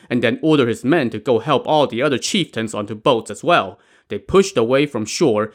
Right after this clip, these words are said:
just in time to elude the enemy cavalry, which now pelted their boats with arrows.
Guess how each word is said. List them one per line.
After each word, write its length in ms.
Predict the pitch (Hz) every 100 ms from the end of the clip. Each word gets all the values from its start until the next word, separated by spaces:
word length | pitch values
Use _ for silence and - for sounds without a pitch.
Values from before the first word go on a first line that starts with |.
| _
just 420 | - - 247 156 139
in 140 | 110
time 380 | - 147 110 104
to 120 | 131
elude 440 | 117 107 143 127
the 120 | 117 123
enemy 320 | 117 117 120
cavalry, 680 | 117 156 110 101 101 123 135 _ _
which 200 | 131 -
now 180 | 117 101
pelted 520 | - - 180 165 110
their 120 | 107
boats 440 | 104 139 113 110 -
with 160 | 110
arrows. 580 | - 151 113 95 90 -